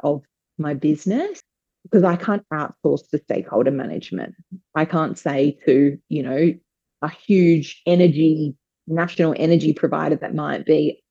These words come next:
a, or, you know, the A T O, "Oh, can you just talk to someone else?" It's like, "No, no, that,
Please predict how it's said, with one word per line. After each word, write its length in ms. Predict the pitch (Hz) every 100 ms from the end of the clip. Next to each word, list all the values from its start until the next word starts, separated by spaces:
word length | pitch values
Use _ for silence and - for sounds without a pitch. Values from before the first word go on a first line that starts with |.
| _
a, 340 | 151 139 196 190 _ 170
or, 240 | 156 147
you 80 | 170
know, 140 | 147
the 120 | 147 -
A 140 | 160
T 260 | 156 165 160
O, 140 | 156
"Oh, 140 | - 220
can 200 | 233 226
you 100 | 247
just 180 | 240 240
talk 220 | 208 -
to 140 | 190
someone 300 | 185 185 165
else?" 180 | 160 170
It's 100 | 156
like, 160 | 165 -
"No, 200 | 170 165
no, 180 | 156 151
that, 300 | 147 139